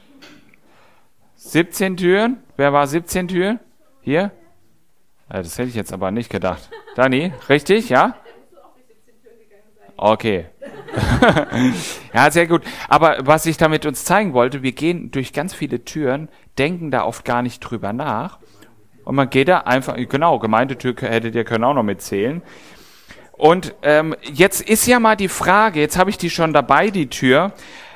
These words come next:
Ihr könnt mir mal helfen, warum gibt es überhaupt Türen? Wofür braucht man die denn?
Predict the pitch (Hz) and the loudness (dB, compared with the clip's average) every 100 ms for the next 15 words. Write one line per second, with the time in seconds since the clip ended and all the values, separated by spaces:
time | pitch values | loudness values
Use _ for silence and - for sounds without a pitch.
0 | - _ _ 170 165 202 208 196 202 185 | -20 _ _ 0 2 2 0 0 2 2
1 | 160 - 160 175 131 107 120 170 - 156 | 0 0 2 0 -2 0 2 2 0 -2
2 | 196 196 - 147 - 185 - 131 131 113 | -2 -6 -8 -8 -4 -6 -6 -6 -4 -4
3 | - 101 101 - - - 180 220 208 147 | -6 -6 -6 -10 -16 -8 -4 2 2 0
4 | 95 85 78 - _ _ _ - 95 - | -2 -4 -6 -18 _ _ _ -10 -8 -4
5 | 95 - - 101 190 - 101 92 95 87 | -6 -6 -8 -6 -8 -8 -8 -6 -6 -8
6 | 80 78 | -10 -10